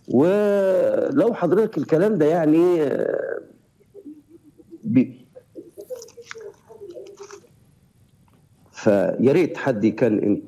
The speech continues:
كان في تعليق ضد أو كذا يقولوا لي إذا كنا إحنا مش فاهمين، الصورة واضحة جدًا. والناس طبعًا، آه،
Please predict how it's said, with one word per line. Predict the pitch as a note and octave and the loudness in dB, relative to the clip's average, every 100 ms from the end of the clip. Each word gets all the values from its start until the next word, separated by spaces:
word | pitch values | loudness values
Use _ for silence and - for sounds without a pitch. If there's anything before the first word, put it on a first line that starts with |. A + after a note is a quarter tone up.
| - | -2
كان | A#2+ | 0
في | G2 B2 | 2 0
تعليق | - D#2+ B2+ - C3 | 0 2 2 2 0
ضد | A2 F2 | 2 0
أو | - F2 F2 F2 - | 2 0 0 -2 0
كذا | G#2+ G#2+ C3 | 0 2 2
يقولوا | C3 A2 G2 - F2 F2+ A2 | 2 2 2 0 2 2 2
لي | B2+ C3 G2+ | 2 2 0
إذا | F#2 | -2
كنا | - G2+ | 0 0
إحنا | G2+ | 2
مش | G2 - | -2 -2
فاهمين، | E2 D#2+ G2 B2+ | -4 2 4 4
الصورة | - - B2 G#2 | 2 -2 2 2
واضحة | G#2+ - | 2 -2
جدًا. | E2 A2+ C#3+ D3 D3 - _ _ _ - | -2 0 2 0 -2 -14 _ _ _ 0
والناس | G2+ - - - - D3 F#3+ | 2 2 0 2 2 2 0
طبعًا، | - C3+ B2 B2+ B2 | 0 0 2 2 2
آه، | A#2 G#2+ - - | 2 0 -2 -6